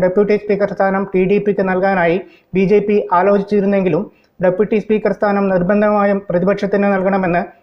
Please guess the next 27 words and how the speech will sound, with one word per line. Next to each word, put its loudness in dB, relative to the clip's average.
ഇന്ത്യ 2
മുന്നണി 0
ആവശ്യപ്പെട്ടിരുന്നു. 0
നേരത്തെ 0
സ്പീക്കർ -2
സ്ഥാനത്തേക്കുള്ള 0
തെരഞ്ഞെടുപ്പുമായി 0
ബന്ധപ്പെട്ട് 0
ബി 2
ജെ 4
പി 0
നേതാവും 2
നിയുക്ത 0
പാർലമെന്ററി 2
കാര്യ 2
മന്ത്രിയുമായ 2
കിരൺ 0
റിജ്ജു 0
കോൺഗ്രസ് 0
അധ്യക്ഷൻ 0
മല്ലികാർജുൻ 2
ഖാർഗെയെ 2
കണ്ടിരുന്നു. 0
എന്നാൽ 0
ഡെപ്യൂട്ടി 0
സ്പീക്കർ -2
സ്ഥാനത്തെക്കുറിച്ച് 0